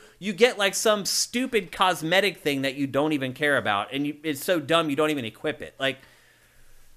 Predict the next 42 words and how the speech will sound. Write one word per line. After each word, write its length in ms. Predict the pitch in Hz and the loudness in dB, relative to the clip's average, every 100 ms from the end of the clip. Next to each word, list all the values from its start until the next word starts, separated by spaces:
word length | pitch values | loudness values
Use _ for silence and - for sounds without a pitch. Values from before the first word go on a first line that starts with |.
| - _ _ _ | -20 _ _ _
that's 200 | 175 190 | 4 4
what, 140 | 208 156 | 4 4
almost 320 | 160 151 147 | 4 4 0
everyone 320 | 151 160 160 143 | 0 2 2 2
looks 180 | 139 | -2
the 80 | - | -4
same 380 | 123 - 208 214 | 0 2 4 2
in 100 | 208 | -2
the 80 | 208 | -2
game 420 | 202 196 190 190 | -2 0 -2 -4
because 260 | 165 - 127 | -4 -2 -2
no 100 | 131 | -2
one's 140 | 123 | -4
spending 340 | - 120 120 | -4 -4 -2
money 280 | 135 190 190 | -2 0 0
on 240 | 190 185 185 | 0 2 2
it. 400 | 180 180 - - _ | 0 0 -4 -12 _
Um, 280 | 123 123 120 165 | -6 -6 -4 -4
it, 200 | 170 170 | -4 -2
and 100 | 160 | 0
because 380 | 151 233 247 | 2 4 4
of 80 | 208 | 4
that, 200 | 170 160 | 2 2
it's 140 | 185 - | 0 2
hard 260 | 202 240 | 4 4
to 60 | 208 | 2
tell 260 | - 180 | 0 2
sometimes 460 | 214 262 262 277 233 | 2 0 0 -2 -2
even 280 | 185 190 180 | -4 -4 0
what 200 | 165 156 | -2 -2
team 260 | - 196 | -6 -2
you're 180 | 175 156 | 0 0
on. 440 | 131 135 120 85 78 _ _ - | 2 2 2 -2 -12 _ _ -8
And 160 | 139 156 | -2 0
this, 120 | 196 | 2
I 120 | 196 165 | 4 4
know 100 | 208 | 2
this 140 | 277 | 0
is 140 | 247 | -4
weird, 580 | 240 269 277 196 143 135 - - - - | -4 0 4 6 6 2 -6 -20 -8 2
but, 200 | 185 180 | 4 6
like, 240 | 175 175 | 4 2